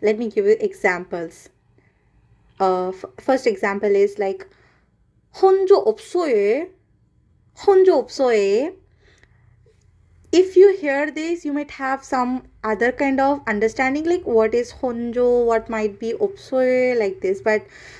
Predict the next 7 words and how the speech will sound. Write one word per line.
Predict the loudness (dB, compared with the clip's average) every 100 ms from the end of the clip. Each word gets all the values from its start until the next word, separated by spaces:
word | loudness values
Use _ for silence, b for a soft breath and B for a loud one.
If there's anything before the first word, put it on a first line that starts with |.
| B
honestly, | -2 0 -2 -2 0 0 -2 b b b b b _
the | 2 2
meaning | 2 -2 -2 0
of | -2 0
this | -4 -2
sentence | -6 -2 -4 -4
is | 0 0 0